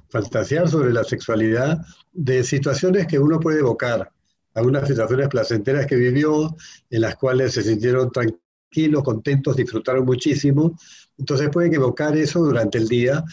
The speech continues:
para ir preparándose para un posible encuentro sexual en la noche, cuando estén en la casa.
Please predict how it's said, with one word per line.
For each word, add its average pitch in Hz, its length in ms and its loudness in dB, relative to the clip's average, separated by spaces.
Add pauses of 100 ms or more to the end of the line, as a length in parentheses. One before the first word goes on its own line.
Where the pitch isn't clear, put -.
(260)
para 120 260 0
ir 147 160 0
preparándose 139 800 0
para 110 220 2
un 131 340 0 (160)
posible 123 420 0
encuentro 120 360 -2
sexual 117 580 -2 (400)
en 117 120 -2
la 113 100 0
noche, 156 320 0
cuando 95 220 -2
estén 113 200 -6
en 113 60 0
la 101 100 0
casa. 107 360 -4